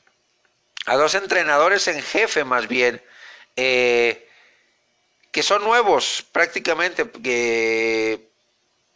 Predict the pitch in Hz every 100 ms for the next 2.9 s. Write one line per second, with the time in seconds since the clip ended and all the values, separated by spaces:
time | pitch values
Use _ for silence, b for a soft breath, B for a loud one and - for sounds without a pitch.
0 | - - 165 151 156 170 160 180 202 208
1 | 190 - _ - 117 123 135 135 147 180
2 | 185 - 196 196 196 143 127 117 -